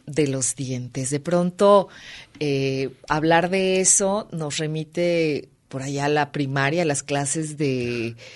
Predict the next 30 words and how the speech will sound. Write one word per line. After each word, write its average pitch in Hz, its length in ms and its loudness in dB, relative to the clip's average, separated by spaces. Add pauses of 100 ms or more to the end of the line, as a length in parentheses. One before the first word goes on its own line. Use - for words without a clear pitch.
(320)
de 156 220 0
la 143 80 0
evolución. 151 760 4
Yo 185 100 2
me 180 80 2
acuerdo, 170 480 2
¿no?, 147 240 -4
cómo 160 440 0
la 147 180 0
alimentación 143 1000 0
en 156 100 -4
su 147 140 -4
transformación, 139 1120 -2 (600)
eh, 131 220 -4
pues, 135 200 -2
dio 160 260 4
paso 160 640 2
a 139 140 -6
estos 156 260 0
eslabones, 147 920 2 (480)
eh, 127 240 -4
hasta 120 280 -6
convertir 131 800 -4
al, 123 360 -4
hasta 135 240 -4
llegar 135 240 2
al 151 100 4
Homo 147 220 -2
sapiens, 165 560 0
y, 147 80 -10